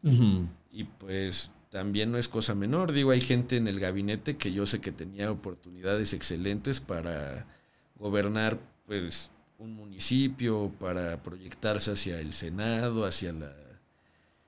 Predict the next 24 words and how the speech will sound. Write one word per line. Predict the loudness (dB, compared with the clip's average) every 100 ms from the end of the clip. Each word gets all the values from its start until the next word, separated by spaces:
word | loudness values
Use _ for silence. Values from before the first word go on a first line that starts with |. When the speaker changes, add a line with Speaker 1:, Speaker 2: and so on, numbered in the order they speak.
| _
Speaker 2:
este, | -4 0 0 -4 -4 0 0 0 0 -2 -4
hacia | -2 0 2
la | 4 4 6 4 4 4 2 0 0 -4 -8 _ _ _ _
Cámara | 4 6 6 4 4
Federal | 2 2 0 2 2
o | 2
local, | 0 0 2 2
Speaker 1:
Sí. | 2
Speaker 2:
¿no? | -2 -4 -12 _ _ _ _
Pero | -2 0 4
ellos | 4 4 2
están | 0 4 4 6 4 0 -2
cediendo | -2 0 0 2 2 4
esta | 2 2 0
parte | 2 0 0 -6
para | -6 -6 -4 -6 -8 -8
integrarse | -8 -8 -6 -4 -4 -2 -2 0
a | -2 -4 -8 -12 -20 _ _ _ _ _
este | -2 0 0
equipo | 0 -2 0
de | 0
la | 0
maestra | -2 -2 -2 -4
que, | -4 -6